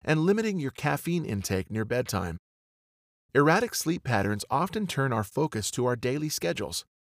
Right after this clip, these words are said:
Carving out an adequate amount of time for seven to eight hours of high-quality sleep can be tricky for the busy,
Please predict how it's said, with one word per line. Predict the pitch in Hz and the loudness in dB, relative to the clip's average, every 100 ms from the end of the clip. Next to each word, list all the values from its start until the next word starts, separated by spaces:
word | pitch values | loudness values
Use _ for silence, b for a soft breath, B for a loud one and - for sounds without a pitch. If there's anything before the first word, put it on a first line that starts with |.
| _ _ _ _ | _ _ _ _
Carving | - 139 151 127 | 2 2 2 0
out | 131 139 | -2 -2
an | 110 | -2
adequate | - 131 156 143 | -2 -2 0 2
amount | 123 120 | 2 2
of | 107 | 2
time | - 113 135 | 0 0 0
for | 147 110 | -2 -2
seven | - 127 160 | 0 0 0
to | 156 - | -4 -4
eight | 131 - | -4 -2
hours | 117 127 143 | -2 0 0
of | 104 98 | -4 -4
high-quality | 143 170 - 147 131 107 | -4 -4 -2 0 0 0
sleep | - - 165 - _ _ - | -2 -2 -4 -4 _ _ -2
can | 185 | 0
be | 175 | 0
tricky | 165 - 220 - 127 | -2 0 0 0 -4
for | 139 | -2
the | 131 | -2
busy, | 127 170 104 | -2 -2 -4